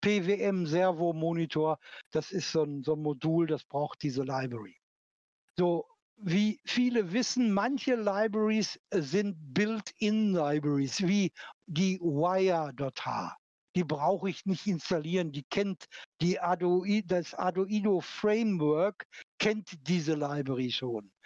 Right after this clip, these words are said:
Genau wie die S P I Library, die ist auch schon drin. Oder die I I pom Library,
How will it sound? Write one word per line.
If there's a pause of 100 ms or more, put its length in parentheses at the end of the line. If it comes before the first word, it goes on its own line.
(280)
Genau
wie
die
S
P
I
Library,
die
ist
auch
schon
drin. (320)
Oder (220)
die (240)
I
I
pom
Library,